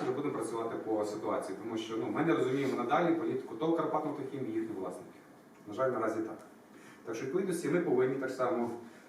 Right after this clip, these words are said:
ну, ми просити не, не можемо вимагати, але ми будемо просити, щоб ці кошти, які Калузька міська рада спрямує через кек на тов «Карпат Нафтохім», спрямовувалися безпосередньо на зарплату працівникам цеху і вчительських організацій.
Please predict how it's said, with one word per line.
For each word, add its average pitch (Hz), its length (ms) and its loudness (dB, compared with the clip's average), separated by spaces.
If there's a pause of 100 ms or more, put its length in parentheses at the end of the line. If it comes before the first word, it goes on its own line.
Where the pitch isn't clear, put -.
(180)
ну, 139 100 -2
ми 147 100 2
просити 151 360 0
не, 131 140 0
не 120 140 2
можемо - 220 2
вимагати, - 440 0
але 101 140 0
ми 151 60 0
будемо 170 200 4
просити, 120 380 0
щоб 120 200 -2
ці - 140 -4
кошти, 120 340 -2
які 131 160 -2
Калузька 160 380 0
міська 113 240 -4
рада 101 200 0
спрямує 123 460 -2
через - 260 0
кек 117 400 0
на 101 60 -6
тов 170 300 2
«Карпат - 320 0
Нафтохім», - 420 -2 (420)
спрямовувалися 160 600 4
безпосередньо 139 800 0
на 123 100 -2
зарплату 120 520 0
працівникам - 600 0 (180)
цеху 120 300 0
і - 60 2
вчительських - 320 -2
організацій. 107 340 -4